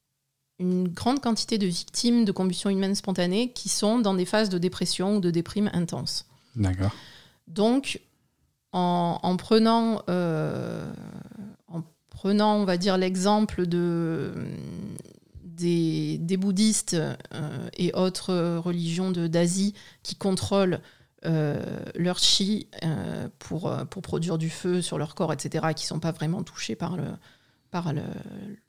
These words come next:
Speaker 1: le feu et la chaleur, on pourrait, euh, faire une hypothèse que dans des cas, euh, de dépression extrême, euh,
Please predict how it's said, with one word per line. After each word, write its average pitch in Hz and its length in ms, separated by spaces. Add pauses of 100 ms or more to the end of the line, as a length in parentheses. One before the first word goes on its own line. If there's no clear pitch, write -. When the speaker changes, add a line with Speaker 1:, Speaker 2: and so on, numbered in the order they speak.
(100)
Speaker 1:
le 190 120
feu 202 320
et 185 60
la 180 100
chaleur, 208 480 (1400)
on 220 160
pourrait, 214 500
euh, 175 300
faire 208 240
une 196 100
hypothèse 190 480
que 226 320
dans 190 220
des 185 120
cas, 196 520
euh, 185 60
de 175 100
dépression 170 420
extrême, 208 580
euh, 165 460